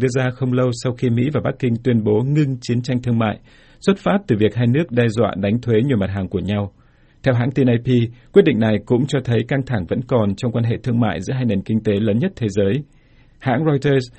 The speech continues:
dẫn thông báo từ Bộ Thương mại Mỹ đưa tin rằng hải quan nước này sẽ thu thuế chống bán phá giá gần hai trăm phần trăm và thuế chống trợ cấp gần hai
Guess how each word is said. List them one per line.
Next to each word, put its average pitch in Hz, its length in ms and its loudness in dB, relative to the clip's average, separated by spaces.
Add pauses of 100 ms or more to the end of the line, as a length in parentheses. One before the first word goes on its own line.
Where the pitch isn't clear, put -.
(140)
dẫn 127 300 2
thông 143 200 0
báo 110 280 2 (100)
từ 113 200 2
Bộ 98 220 2
Thương 120 160 0
mại 98 140 2
Mỹ 107 200 0
đưa 127 220 0
tin 117 140 2
rằng 98 260 0 (260)
hải 127 200 -4
quan 143 140 2
nước 170 100 0
này 117 220 0 (180)
sẽ 113 260 0
thu 135 240 -2
thuế 113 180 0 (200)
chống 120 300 -2
bán 113 180 0
phá 120 180 -2
giá 110 280 -2 (120)
gần 113 180 2
hai 117 320 -4
trăm 123 160 -2
phần 107 120 -2
trăm 117 280 -2 (400)
và 110 260 2
thuế 117 140 0 (160)
chống 113 200 0 (440)
trợ 123 120 0 (120)
cấp 190 160 2 (280)
gần 107 220 2
hai 120 260 -4